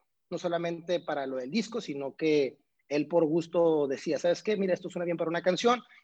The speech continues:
iba almacenando todo en su computadora, después se decidió poner todo en una carpeta para depurar la carpeta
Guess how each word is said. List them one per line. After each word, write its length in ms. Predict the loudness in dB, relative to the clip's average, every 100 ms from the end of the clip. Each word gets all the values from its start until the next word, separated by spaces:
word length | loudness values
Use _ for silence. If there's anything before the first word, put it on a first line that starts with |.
| _
iba 240 | 6 8
almacenando 500 | 8 4 0 -2 -2
todo 120 | 0
en 60 | 0
su 120 | 0
computadora, 640 | -4 -4 0 4 6 6 4
después 340 | 0 -4 -4
se 80 | -4
decidió 300 | -4 -2 -2
poner 280 | 0 -2 -2
todo 140 | 4 4
en 60 |
una 120 | 4 0
carpeta 480 | -2 2 2 2
para 220 | 0 0 0
depurar 420 | -2 -2 0 0
la 100 | 0
carpeta 600 | 0 -2 -2 0 -2